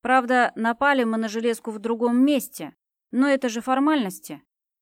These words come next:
Остаток ночи и утра танки зигзагом приближались к первому полку, расстреливая по пути редких европейцев. Этим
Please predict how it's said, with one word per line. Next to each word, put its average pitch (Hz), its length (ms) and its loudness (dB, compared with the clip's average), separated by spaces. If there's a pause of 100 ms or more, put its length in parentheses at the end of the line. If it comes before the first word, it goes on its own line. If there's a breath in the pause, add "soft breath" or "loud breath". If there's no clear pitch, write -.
(340)
Остаток 262 560 -2
ночи 277 320 0
и - 300 -8
утра 240 500 -6 (220)
танки 285 520 0
зигзагом 220 680 -2
приближались 208 640 -4
к - 120 -20
первому 226 460 -4
полку, 220 580 -8 (120)
расстреливая 190 760 -4
по 185 140 -10
пути 208 380 -8
редких 196 400 -8
европейцев. 202 760 -10 (600)
Этим 185 500 -4